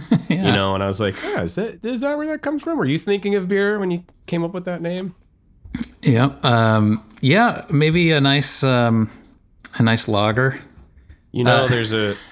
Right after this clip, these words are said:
Speaker 1: <laughs>
Speaker 2: there's a really cool, uh, brewery here actually in Washington, um, uh, Odin, the Odin Brewery,
Speaker 1: Yeah.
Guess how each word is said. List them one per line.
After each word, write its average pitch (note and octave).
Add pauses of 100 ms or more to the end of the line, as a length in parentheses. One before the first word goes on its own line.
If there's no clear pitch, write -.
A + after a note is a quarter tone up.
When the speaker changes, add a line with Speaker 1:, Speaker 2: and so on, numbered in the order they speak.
Speaker 1:
<laughs> -
Speaker 2:
there's C#3
a C#3+
really E3+
cool, C#3+
uh, G2
brewery G#2
here F#2+
actually F#2
in E2+
Washington, F2
um, E2 (1200)
uh, F2+
Odin, G#2 (280)
the -
Odin A#2+
Brewery, F#3 (140)
Speaker 1:
Yeah. C#3